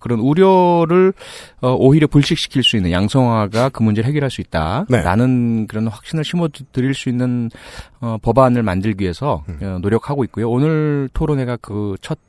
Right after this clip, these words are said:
Speaker 1: 시작이었다. 이렇게 말씀드릴 수 있습니다.
Speaker 2: 이 탐정, 사립탐정은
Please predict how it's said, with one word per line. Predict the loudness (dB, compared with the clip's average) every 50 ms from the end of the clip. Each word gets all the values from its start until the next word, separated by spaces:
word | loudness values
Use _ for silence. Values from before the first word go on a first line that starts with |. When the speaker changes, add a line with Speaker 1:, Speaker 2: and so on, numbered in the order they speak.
| _ -10
Speaker 1:
시작이었다. | -6 -4 2 4 4 4 4 0 0 _ 0 0 0 0 _
이렇게 | -8 -8 -4 -2 -2
말씀드릴 | -2 0 2 2 2 2 0
수 | 0 -4
있습니다. | -6 -4 -4 -4 -4 -6 -8 -10 -20 _ -8
Speaker 2:
이 | -6
탐정, | -2 0 0 2 2 2 2 2 0 -2 -2 -4 -4 -6 -8 -10 -16 -20 -8 -4
사립탐정은 | -2 -2 0 0 0 0 2 2 2 2 0 0 -2 -2 -4 -6